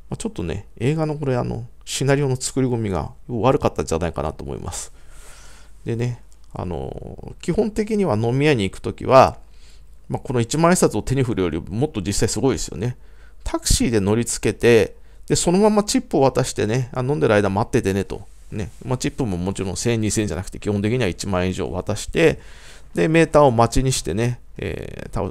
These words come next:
メーター倒して待ちにして、えー、飲むと。だから、ね、えー、行って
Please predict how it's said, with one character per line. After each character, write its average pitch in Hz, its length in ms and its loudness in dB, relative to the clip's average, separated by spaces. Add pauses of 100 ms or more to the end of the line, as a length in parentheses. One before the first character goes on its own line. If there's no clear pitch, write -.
メ 120 140 0
ー 110 40 -4
タ 95 100 2
ー 92 60 -4
倒 107 140 4
し - 120 -4
て 113 100 -2
待 104 180 2
ち 110 100 0
に 107 100 0
し - 100 0
て、 160 300 4 (320)
え 101 140 -2
ー、 98 100 0
飲 98 80 0
む - 100 -10
と。 - 100 -12 (680)
だ 113 100 -4
か 82 120 -4
ら、 - 240 -6 (380)
ね、 - 100 -16 (260)
え - 440 -14
ー、 - 60 -10
行 117 100 -6
っ - 40 -20 (180)
て 113 300 6